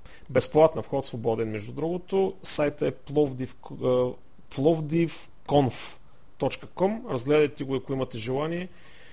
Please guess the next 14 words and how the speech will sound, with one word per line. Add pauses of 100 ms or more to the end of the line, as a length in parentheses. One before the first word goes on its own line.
(420)
Заповядайте.
Аз
ще
го
анонсирам
и
другия
подкаст,
ако
го
записваме
и
така
нататък.